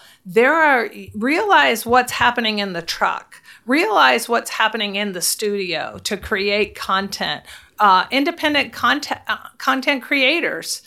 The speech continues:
Um, there's just a lot of opportunities. Our content creators build stuff that gets into the broadcast. So I think, I think the obvious thing that a lot of people see in, when you say work in sports,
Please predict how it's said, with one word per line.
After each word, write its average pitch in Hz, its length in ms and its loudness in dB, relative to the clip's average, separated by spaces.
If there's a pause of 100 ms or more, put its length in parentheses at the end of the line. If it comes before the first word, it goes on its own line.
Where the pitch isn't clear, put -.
(360)
Um, 208 300 2
there's 254 200 4
just 359 180 0
a 381 60 4
lot 240 400 6
of 262 100 2
opportunities. 233 840 0
Our 254 240 2
content 311 460 -2
creators 240 680 0 (480)
build 254 300 0
stuff 240 300 -2
that 214 140 -8
gets 247 200 -4
into 262 220 -2
the 247 100 0
broadcast. 240 840 -2 (240)
So 254 340 4
I 277 120 4
think, 320 200 0
I 254 280 0
think 302 220 -2
the - 120 0
obvious 247 500 2
thing 233 200 -2
that 220 160 0
a 214 40 -4
lot 202 220 4
of 220 80 -6
people 220 300 -6
see 214 500 -6
in, 190 120 -8
when 208 220 -6
you 208 80 -4
say 202 200 -4
work 208 300 -4
in 196 120 -6
sports, 277 680 2